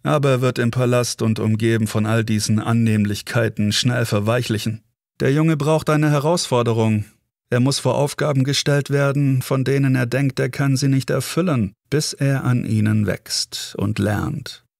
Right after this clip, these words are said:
Wenn er hier bleibt und nie auf die Probe gestellt wird, dann wird er seine Fähigkeiten nie ausbauen können und er wird sich immer überschätzen.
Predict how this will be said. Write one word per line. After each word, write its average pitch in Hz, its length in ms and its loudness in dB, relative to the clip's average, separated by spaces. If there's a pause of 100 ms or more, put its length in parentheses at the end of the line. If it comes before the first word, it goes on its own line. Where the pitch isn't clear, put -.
Wenn 123 160 2
er 123 60 2
hier 147 240 2
bleibt 113 640 0
und 113 240 0
nie 123 120 2
auf 120 120 -2
die 120 100 0
Probe 139 380 0
gestellt 117 420 0
wird, 117 180 -2 (420)
dann 143 200 0
wird 135 140 0
er 123 80 2
seine 117 240 2
Fähigkeiten 107 800 0
nie 120 260 2
ausbauen 101 600 0
können 104 340 0 (160)
und 131 180 -2
er 135 140 0
wird 131 160 -2
sich 117 240 -2
immer 143 320 0
überschätzen. - 840 -4